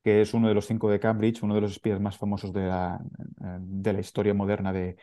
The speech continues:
de, de, de nuestra sociedad, el cual en su momento estuvo trabajando para la inteligencia británica, pero también para la inteligencia rusa. Con lo cual, eh, bueno, se le considera el mejor espía que ha habido nunca en la, en la historia.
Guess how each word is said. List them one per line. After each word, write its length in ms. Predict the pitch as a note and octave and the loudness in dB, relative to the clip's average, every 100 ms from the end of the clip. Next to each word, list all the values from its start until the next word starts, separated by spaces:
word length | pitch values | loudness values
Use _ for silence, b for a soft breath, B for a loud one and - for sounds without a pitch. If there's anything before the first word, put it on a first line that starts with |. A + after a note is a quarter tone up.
| b b b | b b b
de, 600 | F2+ F#2+ F2 E2+ E2+ F2+ - | -6 -4 -2 -4 -8 -10 -12
de, 760 | - - F#2+ F2 E2+ F2 - | -12 -8 -6 -6 -8 -10 -12
de 180 | - G2 | -10 -4
nuestra 220 | G2 - | -4 -4
sociedad, 540 | F#2 G#2 A2 A2+ B2+ - B B B | -10 -2 4 6 4 2 B B B
el 140 | G#2+ | 0
cual 180 | G#2+ A#2 | 6 6
en 80 | A#2 | 4
su 120 | A#2 | 2
momento 320 | A2+ A#2 A#2 | 2 2 2
estuvo 280 | A#2+ - A2 | 0 0 2
trabajando 400 | A#2 A2 A#2+ A#2 | 4 2 2 0
para 180 | A2 G#2 | 2 2
la 60 | G2+ | 2
inteligencia 440 | F#2+ F#2+ G2+ G#2+ | 0 -2 0 2
británica, 420 | G#2 G2+ G#2 G#2 | 0 0 0 0
pero 140 | A2 G2 | 0 0
también 220 | F#2 F2+ | -2 -4
para 140 | F#2+ | -2
la 80 | F#2+ | -2
inteligencia 520 | F2+ F#2 F2+ F2+ F2 | -2 -6 -6 -6 -6
rusa. 340 | - F2 - - b b b | -8 -10 -12 -16 b b b
Con 180 | - F#2+ | -4 -2
lo 120 | F#2+ | -2
cual, 400 | F#2+ G2+ G2+ G#2+ b b - | 0 4 4 2 b b -6
eh, 500 | G#2 F#2+ F#2 F2+ F#2 | -2 0 0 -2 -2
bueno, 180 | A2 G2+ | -2 -2
se 160 | - | 0
le 80 | G#2 | 0
considera 460 | G#2+ G2+ G#2 G#2+ G#2+ | 0 0 2 6 6
el 100 | G#2+ | 4
mejor 260 | G#2 G#2+ | 2 0
espía 300 | G2+ - G2+ | 0 0 0
que 60 | G2+ | 2
ha 20 | |
habido 240 | G2+ G2+ G2 | 2 2 2
nunca 320 | G2 G2+ G#2+ | 0 0 2
en 160 | G2+ | 2
la, 500 | F2+ F2 E2+ E2+ E2 - | 0 -2 -4 -6 -10 -6
en 140 | G#2 | -4
la 60 | F2+ | -4
historia. 440 | F2 - C2+ C2+ | -6 -10 -8 -10